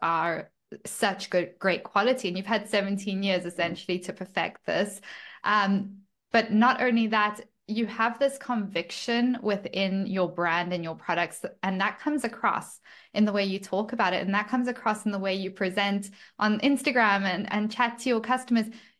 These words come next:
You are so confident and you have so much conviction in what you're putting out there, and people can feel that. And it's hard for newer business owners to recognize that missing piece that they have,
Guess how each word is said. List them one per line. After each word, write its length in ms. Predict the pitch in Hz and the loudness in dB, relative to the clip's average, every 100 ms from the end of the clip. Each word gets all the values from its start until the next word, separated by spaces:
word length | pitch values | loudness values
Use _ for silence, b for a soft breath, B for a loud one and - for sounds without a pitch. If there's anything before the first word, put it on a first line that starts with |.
| - | -6
You 380 | 202 254 302 285 | 0 2 4 4
are 180 | 269 | 2
so 300 | 269 - 233 | 0 -2 -2
confident 640 | 233 - 208 220 233 240 233 | -2 -2 0 0 2 2 4
and 100 | 220 | 2
you 60 | |
have 120 | 226 220 | 2 0
so 140 | 226 | 0
much 220 | 240 233 | 0 -2
conviction 800 | - 254 214 - 196 - 254 254 | 0 2 2 2 -4 -4 -2 0
in 380 | 233 220 208 208 B B - | 0 0 0 -2 B B -10
what 420 | 190 208 208 - | 0 0 0 0
you're 100 | 233 | -2
putting 400 | 233 214 208 208 | 0 -2 0 -2
out 320 | - 185 226 | -4 -4 -2
there, 220 | 262 262 - | 2 2 4
and 160 | 220 | 2
people 240 | 220 233 233 | 2 -2 -4
can 220 | 220 196 | -2 -4
feel 420 | - 233 269 277 | -4 -2 0 2
that. 320 | 214 165 196 B B B - | 2 0 -2 B B B 0
And 100 | 233 | 0
it's 160 | 233 | 0
hard 340 | - 269 302 359 | -2 2 2 2
for 140 | 349 | 0
newer 280 | 254 247 254 | 2 2 0
business 400 | 214 202 240 233 | -2 -4 -2 0
owners 420 | 254 262 277 262 - _ - - - | 0 2 2 0 -10 _ -16 -10 0
to 420 | 240 240 233 233 - _ _ _ | 4 4 2 -4 -16 _ _ _
recognize 640 | 196 233 233 262 285 285 | 0 2 2 2 4 4
that 240 | 277 240 240 | 2 0 4
missing 460 | 214 220 233 226 | 2 2 2 0
piece 320 | 226 208 214 - | 0 -4 -6 -6
that 160 | 214 | -2
they 140 | 214 202 | -2 -2
have, 440 | 196 196 262 269 | 0 2 2 0